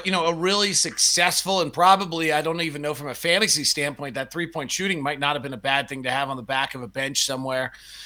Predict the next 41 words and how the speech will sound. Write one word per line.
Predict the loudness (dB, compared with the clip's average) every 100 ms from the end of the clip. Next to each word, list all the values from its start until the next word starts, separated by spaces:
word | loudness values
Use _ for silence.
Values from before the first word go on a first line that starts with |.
| -2
Um, | 4 4 4 0
but | -2 2
he, | 4 4 0 -6
he | 4 8 10
also | 10 8 8
has | 8 6
the | 4
capability. | 4 4 2 4 6 6
I |
mean, | 2
I | -2
think | 0
he | 2
scored | 2 2 2
fifteen | 2 2 0 -2
or | 0
more | 4 4
in, | 4
like, | 0
thirty | 0 0 -2
percent | -2 -2 -2
of |
his | -4
games | -4 -4 -2
last | 0 -2 -2
year | -4 -6 -12 -20 -16
for | -4 0
the | 0
Spurs. | 2 4 6 4
So | 4
he | 4
can | 6 6
still | 8 10 10
put | 6 2
it |
in | 4
the | 6
hole | 6 6
if | 4
they | 0
need | 2 2 2